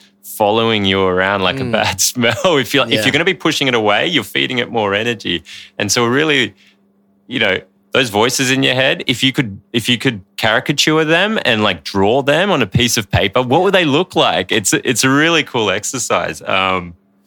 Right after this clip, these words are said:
Speaker 1: people come up with all <laughs> sorts of different
Speaker 2: Totally.
Speaker 1: creatures or whatever, and,
Speaker 2: Yeah.
Speaker 1: and, and, you know, be with them throughout the day so that you can see them until you are able to communicate to them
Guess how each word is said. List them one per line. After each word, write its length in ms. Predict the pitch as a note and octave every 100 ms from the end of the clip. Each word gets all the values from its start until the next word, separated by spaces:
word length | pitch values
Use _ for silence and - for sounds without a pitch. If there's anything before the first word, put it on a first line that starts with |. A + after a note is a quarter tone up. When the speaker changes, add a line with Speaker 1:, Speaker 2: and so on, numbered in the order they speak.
| _ _ _
Speaker 1:
people 240 | B2 A#2+ A#2+
come 180 | B2+ A#2
up 120 | A2
with 120 | A2
all 140 | A2+
<laughs> 140 | A2 -
sorts 280 | C#3 - F3
of 80 | C3+
different 560 | - G#3 - - F3+
Speaker 2:
Totally. 320 | - F#2+ -
Speaker 1:
creatures 240 | F#2+ F#2+ F#2
or 80 | C3+
whatever, 400 | A#2+ G2 F#2 G2+
and, 200 | G2+ G2+ - -
Speaker 2:
Yeah. 200 | F2 E2
Speaker 1:
and, 300 | B2 B2+ - -
and, 160 | C3+
you 60 | C#3+
know, 240 | E3 G2+ F#2+ - _ G#2+ F#2+ -
be 180 | A#2+ C3
with 240 | C3 C#3 -
them 180 | A2
throughout 320 | G2+ A2+ G#2 G2
the 60 |
day 280 | F2 G#2 G#2
so 140 | - G#2
that 120 | G2
you 100 | F#2+
can 160 | G2+
see 260 | F2 - G2+
them 160 | G2+ F#2
until 340 | F2+ - G2
you 280 | F#2+ F#2 F2+ - _ _ _
are 160 | G#2 F#2+
able 200 | F#2+ F#2+
to 60 | F2
communicate 680 | - F2+ F#2 F2+ F#2+ F2 -
to 200 | F#2+ F#2
them 380 | F#2 F2 D#2+